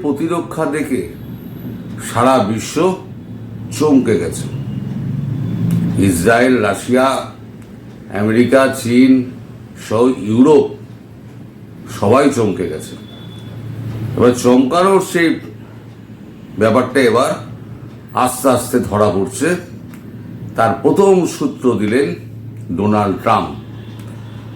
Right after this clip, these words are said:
এতদিন ডোনাল্ড ট্রাম্প বুঝতে পারেননি যে নরেন্দ্র মোদী এই দশ বছরে, দু হাজার চোদ্দ থেকে দু হাজার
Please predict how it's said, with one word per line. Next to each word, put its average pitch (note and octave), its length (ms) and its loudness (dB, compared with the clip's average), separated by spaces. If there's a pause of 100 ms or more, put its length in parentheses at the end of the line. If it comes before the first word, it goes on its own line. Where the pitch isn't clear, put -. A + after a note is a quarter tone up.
(380)
এতদিন C#3+ 580 4 (1080)
ডোনাল্ড D3+ 400 6
ট্রাম্প C#3+ 280 4
বুঝতে C#3+ 280 2
পারেননি A2+ 520 2 (1160)
যে A#2 280 4
নরেন্দ্র D3+ 520 4
মোদী C3 500 6 (1200)
এই G#2 280 4
দশ A#2+ 180 6 (100)
বছরে, A#2 460 2 (440)
দু G2 100 0
হাজার G#2+ 240 2 (120)
চোদ্দ A2 340 2
থেকে A2+ 380 -2 (420)
দু G#2 180 6
হাজার A2 240 4